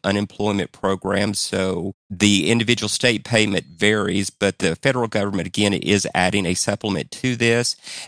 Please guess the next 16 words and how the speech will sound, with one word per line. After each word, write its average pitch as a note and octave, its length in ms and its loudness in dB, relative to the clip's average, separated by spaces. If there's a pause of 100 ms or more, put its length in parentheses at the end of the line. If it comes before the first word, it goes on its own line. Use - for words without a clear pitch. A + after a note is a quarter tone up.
(120)
And G2+ 560 2
if G2+ 260 0
you A#2+ 180 2
think D3 360 -6
you C#3+ 80 -2
qualify G#2 600 0
or G2 120 0
if - 140 -8
you G#2 100 -4
have G2+ 200 0
employees A#2 520 -4
who A2 160 -6
are F#2+ 120 0
in G#2 200 -2
this G#2 160 -2
position, F#2 640 -4